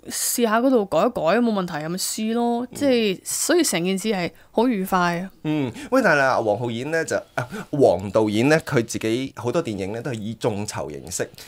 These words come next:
Speaker 2: 因為 budget 就會比較細。
Speaker 1: 嗯。
Speaker 2: 其實佢第一次，呃，搵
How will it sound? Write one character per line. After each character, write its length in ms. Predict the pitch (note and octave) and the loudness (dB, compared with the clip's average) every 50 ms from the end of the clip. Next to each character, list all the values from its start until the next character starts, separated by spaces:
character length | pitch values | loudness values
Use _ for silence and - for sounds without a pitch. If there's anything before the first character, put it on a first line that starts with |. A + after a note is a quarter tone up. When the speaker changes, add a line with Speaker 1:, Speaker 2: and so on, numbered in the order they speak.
| - - | -14 -6
Speaker 2:
因 100 | - F#3 | -4 -2
為 60 | D3+ - - | -2 -2 -4
budget 300 | - G3 F#3+ - - - | -4 -6 -4 -4 -8 -10
就 120 | - - A#1+ | -10 -10 -12
會 80 | B1+ - | -10 -8
比 120 | - E2+ | -8 -6
較 140 | D#2+ D2+ C#2+ | -6 -6 -8
細。 220 | - - - - G1+ - - - - | -8 -10 -12 -12 -12 -12 -14 -8 -2
Speaker 1:
嗯。 200 | - C#4 C#4 C4 B3 | 2 4 4 6 6
Speaker 2:
其 40 | A3 G3+ | 4 4
實 100 | G3 - | 2 2
佢 140 | - C#3+ C#3+ | 2 2 0
第 200 | D3 C#3+ - C3 | 0 0 0 0
一 440 | D3+ F#3 - - - - C3 B2 - | 0 0 0 -2 -2 -2 -2 -4 -6
次， 60 | - - - - - _ _ _ _ | -8 -14 -20 -20 -20 _ _ _ _
呃， 320 | A2 G#2+ G2 F#2+ F#2+ F2+ | 0 2 2 2 2 0
搵 160 | F2+ - G#2 | 0 -2 -4